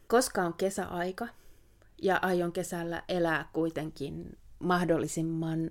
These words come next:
aikatauluista vapaana, en ihan uskalla luvata, milloin se seuraava jakso tulee, mutta se tulee kuitenkin.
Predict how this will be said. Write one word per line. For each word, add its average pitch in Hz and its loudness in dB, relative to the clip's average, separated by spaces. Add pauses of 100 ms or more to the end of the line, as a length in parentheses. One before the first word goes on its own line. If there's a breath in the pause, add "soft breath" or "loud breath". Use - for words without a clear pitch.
aikatauluista 160 0
vapaana, 185 2 (520 loud breath)
en 262 4
ihan 233 2
uskalla 170 -2
luvata, 165 -2
milloin 160 -2
se 156 -8
seuraava 151 -4
jakso 147 -10
tulee, - -12 (340)
mutta 175 -8
se 165 -8
tulee 160 -4
kuitenkin. 165 -10